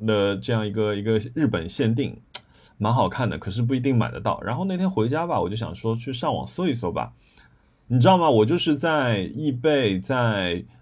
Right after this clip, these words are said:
呃，闲鱼、在八亿上面、日本雅虎上面都没有搜到这块表。然后我是怎么搜到这块表的呢？我就搜了一下 reverse-，呃，Grand Reversal，然后 Japan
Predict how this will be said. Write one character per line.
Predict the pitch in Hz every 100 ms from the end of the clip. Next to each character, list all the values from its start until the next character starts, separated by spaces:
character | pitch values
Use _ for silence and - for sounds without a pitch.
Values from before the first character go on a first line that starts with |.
| _
呃， | 95 98 95 90 87 90
闲 | 87 - - 107 139
鱼、 | 110 107
在 | 107 123 104
八 | 95 110
亿 | 127 120
上 | 120 101
面、 | 90
日 | 92 123
本 | 120
雅 | 76
虎 | - 110 95
上 | 101
面 | 95 85
都 | 143 175
没 | 147
有 | 92 65
搜 | - 95
到 | 90
这 | 80
块 | 82 85
表。 | 76 - - _ _ _ _ _ _ _ _ _
然 | 113 147
后 | 233
我 | 131 104
是 | 107
怎 | 92
么 | 95 -
搜 | 175
到 | 185
这 | 117 113
块 | 98
表 | - -
的 | -
呢？ |
我 | - 101
就 | 135
搜 | 123 165
了 | 165 120
一 |
下 | 117 110 95
reverse-， | 87 87 107 107 113 123 120 120
呃， | 117 117
Grand | 113 120 131 147
Reversal， | 123 107 104 123 120 104 92
然 | 82
后 | 95 107 104 107 - - - -
Japan | 110 - 120 117 113